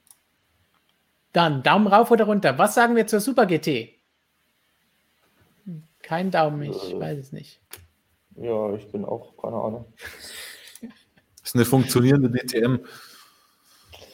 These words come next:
Speaker 2: Hoffentlich.
Speaker 1: Hat leider
Speaker 2: Also
Speaker 1: nicht mit der D-T-M-Zusammenführung geklappt.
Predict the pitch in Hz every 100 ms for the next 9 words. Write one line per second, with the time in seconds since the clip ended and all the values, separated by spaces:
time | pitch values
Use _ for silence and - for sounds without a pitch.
0 | _ - 143 139 107 104 - 156 170 180
1 | 202 196 202 - 190 180 180 175 190 180
2 | 180 170 180 175 175 156 165 151 143 131
3 | 139 123 -